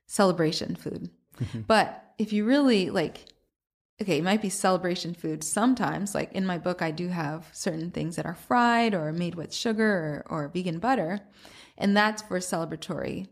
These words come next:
Speaker 1: occasions. However, soul food can be eaten every single day, 'cause those Black people who, you know, technically invented soul food, they w-, they were, they had to eat also from Monday to Sunday. They weren't just waiting for Thanksgiving and Christmas to have a good meal.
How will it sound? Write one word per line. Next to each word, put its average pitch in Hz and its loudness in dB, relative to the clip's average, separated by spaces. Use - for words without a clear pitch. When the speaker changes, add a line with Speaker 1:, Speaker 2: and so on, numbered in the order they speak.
Speaker 1:
occasions. - -8
However, 190 2
soul 269 4
food 202 2
can 180 -4
be 170 -2
eaten 160 0
every 165 -2
single 160 -6
day, 175 -4
'cause 180 -8
those 233 2
Black 254 2
people 185 -2
who, 165 -2
you 151 -6
know, 143 -6
technically 175 -6
invented 170 0
soul 147 -4
food, 156 -6
they 226 4
w-, 285 4
they 202 2
were, 403 6
they 240 4
had 349 -6
to 220 0
eat 180 -2
also 185 2
from 170 -8
Monday 175 2
to 160 -2
Sunday. 175 -2
They 214 4
weren't 247 4
just 202 -6
waiting 175 0
for 160 -2
Thanksgiving 170 -4
and 156 -4
Christmas 170 -6
to - -4
have 165 -4
a 165 -4
good 151 -4
meal. 180 0